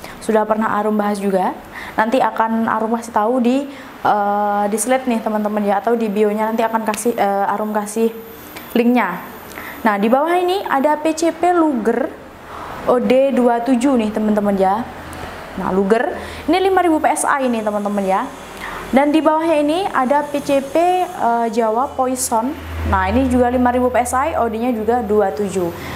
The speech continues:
Nah, buat teman-teman yang mau tahu speknya seperti apa, bisa scroll aja ke bawah videonya karena udah pernah,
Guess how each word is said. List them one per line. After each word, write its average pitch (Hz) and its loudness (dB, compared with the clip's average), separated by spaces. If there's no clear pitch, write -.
Nah, 196 4
buat 208 2
teman-teman 277 2
yang 339 2
mau 294 2
tahu 294 0
speknya 269 -4
seperti 277 -2
apa, 254 0
bisa 254 0
scroll 254 -2
aja 240 0
ke 247 -2
bawah 214 2
videonya 220 0
karena 240 0
udah 226 0
pernah, 233 -2